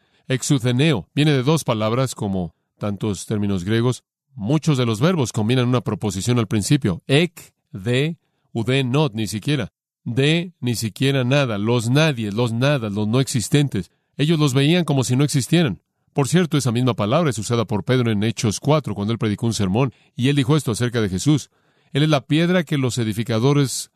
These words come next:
rechazaron". Ese es el mismo verbo. Jesús fue tratado como si fuera nada, absolutamente nada. Por cierto, la palabra también es usada en Primera de Corintios uno, en donde el Señor ha escogido las cosas más bajas y lo menospreciado.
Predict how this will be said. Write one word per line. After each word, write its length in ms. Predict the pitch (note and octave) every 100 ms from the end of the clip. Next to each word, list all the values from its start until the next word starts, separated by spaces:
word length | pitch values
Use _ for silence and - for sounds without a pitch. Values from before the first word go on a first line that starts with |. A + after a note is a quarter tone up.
| _
rechazaron". 760 | - B2 - A#2+ C#3 C3 F#2+ D2+ _
Ese 200 | B2+ B2
es 80 | C#3
el 100 | C#3
mismo 240 | D#3 D3
verbo. 260 | D3+ F#3+ G#2+ _ _
Jesús 240 | C#3 B2+ C3+
fue 140 | D#3
tratado 340 | C#3+ C#3+ F3+
como 180 | D#3 A2+
si 100 | G#2+
fuera 200 | G#2+ C#3
nada, 300 | A#2+ D#3+ C#3+
absolutamente 640 | F#2+ B2 C3 B2+ C3+ C3 G#2
nada. 280 | C3+ D#3+ - _ _ _
Por 140 | - A#2
cierto, 400 | C3+ C3 C3 F#2+ _ _ -
la 160 | C3
palabra 600 | - C3+ C3+ F3+ F3+ A2+
también 320 | G#2+ A2+ A#2
es 120 | C#3 B2
usada 240 | A2 B2+
en 40 |
Primera 280 | A#2 G#2+ B2
de 60 | A#2
Corintios 460 | A2+ A2 A#2+ G#2
uno, 240 | C3+ D#3 F#2 _ _ _
en 100 | -
donde 180 | B2+ A#2+
el 60 | A#2
Señor 320 | B2 C3 D3+
ha 40 |
escogido 600 | C#3 - A2+ - D#3+ A#2+
las 260 | G#2+ G#2+ -
cosas 600 | - B2+ - B2 A2+ - _ _
más 300 | A2 A#2 G2+
bajas 500 | A2+ B2 G#2+ G2+ -
y 60 | G#2+
lo 100 | G#2
menospreciado. 720 | G#2 G2+ A2 G#2 C#3 F3 G#2+